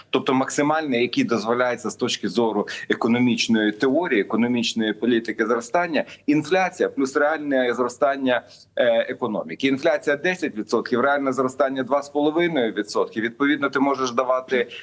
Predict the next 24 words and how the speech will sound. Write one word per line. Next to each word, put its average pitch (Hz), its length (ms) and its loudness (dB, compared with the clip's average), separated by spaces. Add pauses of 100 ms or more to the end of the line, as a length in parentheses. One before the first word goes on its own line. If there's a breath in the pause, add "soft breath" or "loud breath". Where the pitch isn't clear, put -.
(140 loud breath)
е, 120 260 4
зростання 143 720 0
і 123 200 2
розраховувати 123 760 0
на 120 140 2
цифри, 127 360 0
які, 110 280 0
е, 113 320 0
будуть, 113 500 0
е, 117 140 2
стосовно 117 560 0
оплати, 131 440 -2
десять 156 420 -2
плюс 104 160 -12
два 135 160 0
з - 60 -14
половиною, 131 560 0
дванадцять 131 440 -2
з - 40 -14
половиною 127 500 0
відсотків. 117 500 -4
Все, 151 220 -2
що 156 220 0
решта, 190 460 -2